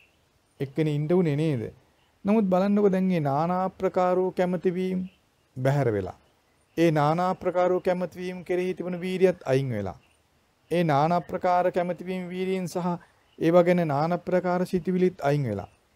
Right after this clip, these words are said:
ඒ විමසිමුත් අයින් වුණාම කීයක් පැති වලින් සංසිඳෙනවද? නානා ප්‍රකාර වූ කැමැති වීම නිසාත් සිතට බරක් වෙනවනේ. නානා ප්‍රකාර වූ කැමැති වීම වලට වීරිය කිරීම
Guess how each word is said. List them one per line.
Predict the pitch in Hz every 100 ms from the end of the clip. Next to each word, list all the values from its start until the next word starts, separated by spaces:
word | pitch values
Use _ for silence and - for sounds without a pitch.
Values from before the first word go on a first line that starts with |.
| _
ඒ | - 180
විමසිමුත් | 190 190 190 190 185
අයින් | 151 165
වුණාම | 147 131 254 359 _ _ _ _ -
කීයක් | 175 190 208 226 220 -
පැති | 160 156 185
වලින් | 190 185
සංසිඳෙනවද? | 170 175 175 135 101 - - _ _ _ _ _ _ _ _ _ _ _ _ _ _ _ - _ _ -
නානා | 139 143 156 165 165
ප්‍රකාර | 180 175 180
වූ | 202 208
කැමැති | 170 165 180
වීම | 180 180 - _ _ _ _ _ _ 160
නිසාත් | 156 190 202
සිතට | - 165 165
බරක් | 156 113 104 -
වෙනවනේ. | 117 175 359 _ _ _ _ _ _ _ -
නානා | 139 147 160 175
ප්‍රකාර | - 170 180
වූ | 180
කැමැති | 170 139 143 160
වීම | 165
වලට | 156 170 147
වීරිය | 143 185 214
කිරීම | 233 240